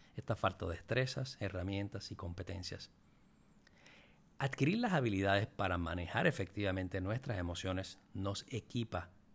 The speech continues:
con mayor autocontrol y nos hace ser más exitosos. Así que la próxima vez que pienses o aspires a mejorar tu manejo de conflictos en tu entorno empresarial, realiza los siguientes tres consejos.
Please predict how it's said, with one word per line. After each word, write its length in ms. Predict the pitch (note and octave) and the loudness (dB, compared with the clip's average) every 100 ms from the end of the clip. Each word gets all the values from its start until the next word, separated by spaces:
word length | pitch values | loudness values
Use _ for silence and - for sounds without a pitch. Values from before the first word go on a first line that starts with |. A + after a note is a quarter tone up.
| - | -12
con 200 | - F#2 | -4 -2
mayor 380 | F2+ F2+ F2+ A#2+ | 0 0 2 4
autocontrol 840 | A#2 G#2+ F#2+ F2 F2 G#2 E3+ A3+ - - - - - | 2 0 -2 -2 -2 2 2 2 -4 -20 -20 -20 -4
y 120 | G#2+ | 0
nos 160 | G2 F#2 | 0 0
hace 340 | F#2+ G2 G2 | 0 -2 -4
ser 220 | - F2 | -4 -2
más 160 | F2 F2 | -2 -4
exitosos. 600 | F2+ - F2+ F2 E2+ - - - - - - - - - - - - - - | -4 -6 -4 -6 -6 -12 -18 -20 -20 -20 -20 -20 -20 -20 -20 -20 -18 -16 -10
Así 200 | - A2+ | -2 2
que 80 | D3 | 6
la 120 | A2 | 6
próxima 340 | A2 C3 A#2+ G#2+ | 6 2 2 2
vez 120 | A2 | 2
que 120 | - | 0
pienses 540 | - G#2 A2+ - F2 - | 0 0 0 -2 -6 -2
o 60 | |
aspires 600 | F#2 - B2+ A2 F2 - - - - - - - - - - | -2 0 2 2 0 -6 -16 -20 -20 -20 -20 -20 -20 -12 -2
a 80 | |
mejorar 400 | F#2 E2 F#2 G#2 | 0 2 4 4
tu 100 | - | 2
manejo 300 | F2 F2 F#2+ | 0 0 0
de 100 | F2+ | -2
conflictos 640 | F2 E2+ - B2 C3 A2+ F#2 | -2 -6 0 -2 0 -4 -2
en 120 | F2+ | -2
tu 120 | F2 | -2
entorno 400 | E2+ F2 F#2 F2+ | -4 0 2 2
empresarial, 720 | F2 - E2 E2 G#2 G3+ A3+ - - - | -2 -4 -4 -2 2 2 2 -6 -20 -8
realiza 720 | A2+ G#2 C#3 F3 B2 - - - - - | -2 2 2 4 2 2 -2 -20 -20 -4
los 180 | G#2 - | -2 0
siguientes 500 | G#2 G2+ G2+ - - | 0 2 2 -2 -6
tres 160 | F#2 | -10
consejos. 600 | - F2+ F2 E2 - - | -4 -4 -2 -4 -8 -16